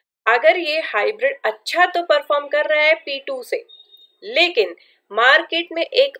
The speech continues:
और hybrid है, बहुत अच्छा hybrid है, ये hybrid इस hybrid से अच्छा perform नहीं कर रहा,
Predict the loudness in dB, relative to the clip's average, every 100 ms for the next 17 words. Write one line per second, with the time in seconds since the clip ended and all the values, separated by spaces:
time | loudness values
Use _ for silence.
0 | -2 0 2 0 -2 -4 -4 -4 -4 -6
1 | -10 _ _ _ _ _ _ _ _ -4
2 | 0 2 2 0 -4 -4 -4 -6 -6 -10
3 | -12 _ _ -20 _ _ -2 0 2 2
4 | 2 -2 -4 -4 2 2 2 -2 -2 0
5 | 0 -2 0 -4 -4 -4 -4 -6 -4 -6
6 | -4 -6 -4 -8 -6 -4 -4 -4